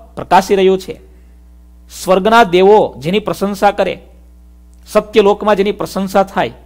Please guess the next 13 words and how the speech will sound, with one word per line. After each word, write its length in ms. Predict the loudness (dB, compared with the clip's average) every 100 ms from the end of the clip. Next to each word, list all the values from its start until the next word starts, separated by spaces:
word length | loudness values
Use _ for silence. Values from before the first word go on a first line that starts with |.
| -20 -20 -20 -20 -20 -20 -10
એવી 180 | -4 -2
મહાપવિત્ર 680 | -2 0 0 2 -2 -2 -4
નારી 360 | -2 0 0 -4 -12 -20 -12
પૃથ્વીલોકમાં? 680 | -12 -10 -6 0 0 -2 -10 -12 -20 -20 -20 -20 -20 -20 -20 -12
તમે 140 | -10
જાણો 300 | -6 -4 -6
છો 140 | -8
ને, 120 | -20 -20 -20 -20 -20 -20 -20 -20 -20 -20 -20 -20 -20 -20 -20 -20 -20 -20 -20 -20 -10
ત્રણ 240 | 0 2 4
દેવતાઓ 480 | 2 2 0 0 0
પરીક્ષા 440 | -4 -8 -4 -4
કરવા 280 | -2 -4 -2
આવે 280 | -4 -6